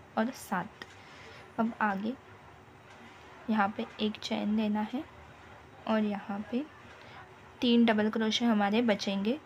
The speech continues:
उसमें से तीसरे डबल क्रोशे के ऊपर हमें एक डबल क्रोशे बनाना है। अब आगे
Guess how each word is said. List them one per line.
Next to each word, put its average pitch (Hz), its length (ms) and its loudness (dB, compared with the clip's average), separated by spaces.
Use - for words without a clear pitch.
उसमें 214 340 2
से 262 220 -4
तीसरे 226 360 2
डबल 214 280 2
क्रोशे 214 360 0
के 220 140 0
ऊपर 214 260 2
हमें 214 300 0
एक 226 220 6
डबल 190 220 2
क्रोशे 185 340 -4
बनाना 175 400 -4
है। 226 180 -10
अब 208 240 -2
आगे 202 360 0